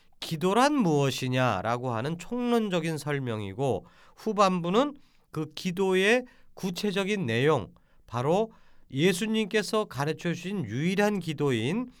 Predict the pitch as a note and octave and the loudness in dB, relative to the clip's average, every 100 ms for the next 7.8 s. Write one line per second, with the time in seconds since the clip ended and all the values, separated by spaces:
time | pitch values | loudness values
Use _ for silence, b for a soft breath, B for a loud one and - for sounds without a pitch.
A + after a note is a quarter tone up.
0 | B B C3 B2+ - D3 F3 G#3 A3 A3+ | B B -6 -6 -6 -2 0 2 4 4
1 | - D3+ C3+ B2+ C#3 G#3 B3 B B - | 4 -2 -2 -2 2 2 0 B B -8
2 | F#3+ F#3 F3+ F3 F#3 F3+ F3 F3 D3+ C#3 | -6 -2 -4 0 2 2 0 -4 -2 -2
3 | A#2+ G#2 F#3 F3+ - F#3+ F3 D#3 C#3+ B2+ | -2 -2 -4 -4 -2 0 0 0 -2 -2
4 | B2+ F3+ F3 D#3 A#2+ A2+ B2 F#2+ - B | -4 -4 -2 -2 -2 -2 -2 -2 -8 B
5 | B A#2+ - C#3 E3+ F#3+ F3+ C#3 B2+ A2+ | B -8 -4 0 2 2 2 0 -2 -4
6 | G#2+ G2 D3+ C#3 - A2 G#2+ C3+ D3+ A#2 | -4 -2 -2 -4 -4 -4 -2 0 0 -2
7 | A2 G#2+ G#2 F#2+ F2 F#2 F2 E2+ | -4 -4 -4 -6 -6 -8 -6 -8